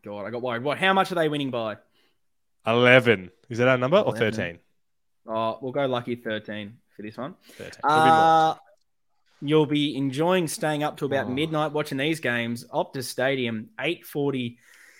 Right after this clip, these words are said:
Speaker 1: P M. God, Port, what time is that there? That's a bit early for them. Gee, West Coast versus Gold Coast.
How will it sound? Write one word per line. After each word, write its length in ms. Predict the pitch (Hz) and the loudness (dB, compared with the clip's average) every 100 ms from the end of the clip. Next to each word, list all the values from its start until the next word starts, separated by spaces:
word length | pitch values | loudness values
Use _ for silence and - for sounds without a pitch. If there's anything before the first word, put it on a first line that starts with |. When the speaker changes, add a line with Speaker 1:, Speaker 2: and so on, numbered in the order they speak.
| _ _ - | _ _ 2
Speaker 1:
P 220 | 175 160 | 6 6
M. 420 | 151 139 113 85 - | 4 2 -2 -6 -10
God, 380 | 143 147 113 92 | -4 -2 -2 -2
Port, 300 | 165 202 - | -2 -2 -2
what 220 | 170 240 | -8 -8
time 220 | 127 135 | -8 -8
is 40 | 117 | -6
that 160 | 110 - | -8 -6
there? 140 | 117 | -6
That's 180 | 120 - | -6 -6
a 20 | |
bit 120 | 143 | -6
early 220 | 113 120 | -4 -4
for 120 | 107 107 | -4 -6
them. 240 | 110 107 - | -8 -8 -6
Gee, 280 | 139 123 117 | -2 -2 0
West 220 | 151 - | -4 0
Coast 200 | 147 - | -2 0
versus 340 | 135 120 - - _ | -4 -6 -14 -20 _
Gold 240 | 151 170 | 4 4
Coast. 280 | 151 135 127 | 4 -2 -2